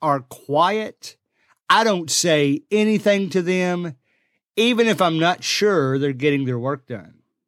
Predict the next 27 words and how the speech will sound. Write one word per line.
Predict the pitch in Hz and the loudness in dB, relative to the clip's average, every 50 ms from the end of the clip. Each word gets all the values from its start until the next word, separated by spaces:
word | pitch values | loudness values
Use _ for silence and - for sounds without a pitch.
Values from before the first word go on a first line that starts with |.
| _ _ _ _ _ _ _ - | _ _ _ _ _ _ _ 0
Or | 262 262 240 214 185 190 214 226 214 - - - _ _ _ _ | 2 4 4 4 4 4 2 0 -2 -6 -12 -20 _ _ _ _
would | 147 151 123 131 | -6 -4 -2 -2
you | 156 143 | -2 -2
fall | 127 151 135 120 120 135 | -2 -2 -2 0 0 -2
into | 143 139 - 175 165 | -4 -4 -4 -4 -2
the | 196 214 196 | -2 -2 -2
second | - - 254 254 - 233 196 156 | 0 0 0 -2 -2 -4 -4 -4
category? | - 185 170 160 151 147 127 139 139 135 127 113 104 104 101 _ _ _ _ _ _ _ _ _ _ _ | -2 0 2 2 2 0 -2 -2 -4 -2 -4 -4 -6 -10 -14 _ _ _ _ _ _ _ _ _ _ _
If | 208 214 196 135 | 0 2 2 2
students | - - - 208 220 226 226 226 220 214 - - - - | 0 0 2 2 2 2 2 2 2 0 0 -4 -4 0
are | - 180 175 170 | 2 2 4 2
noisy, | 160 156 160 156 160 165 180 214 233 254 233 190 233 247 247 247 247 233 202 - _ _ _ _ _ _ _ _ _ _ _ _ _ _ _ - | 2 0 -2 -2 0 0 2 2 2 2 0 0 -2 -2 -2 -4 -6 -8 -12 -16 _ _ _ _ _ _ _ _ _ _ _ _ _ _ _ 0
I | 247 277 302 | 2 2 4
don't | 302 269 247 208 151 139 131 | 2 2 0 -2 -4 -4 -4
say | - - - - - - 226 240 240 240 233 - | -2 -2 -2 -2 0 0 2 2 2 2 0 -2
anything | - 165 151 147 139 135 151 143 135 131 127 120 | -2 0 2 2 0 0 0 0 0 0 -2 -2
to | 143 139 | -4 -4
them | 123 120 127 120 110 110 113 117 127 135 131 - _ | -4 -2 -2 -4 -4 -6 -8 -8 -10 -10 -10 -10 _
if | 175 165 127 - | -2 -2 -2 0
I | 147 160 170 | 0 -2 -2
can | 131 - - 180 170 165 151 | -2 -2 -4 -4 -2 -2 -6
see | 131 - - - - 208 226 220 175 131 - - - _ _ _ _ _ _ _ - | -6 -6 -6 -4 -2 0 0 0 0 -2 -4 -6 -14 _ _ _ _ _ _ _ -10
they're | 147 127 147 165 165 143 | -4 0 2 2 2 2
getting | 127 131 160 170 160 156 | 2 2 2 2 2 2
their | 143 147 139 135 | 2 0 0 0
work | 135 135 135 135 135 - | 0 0 -2 -2 -4 -6
done. | 127 120 113 107 98 123 - _ | -10 -10 -10 -10 -16 -20 -20 _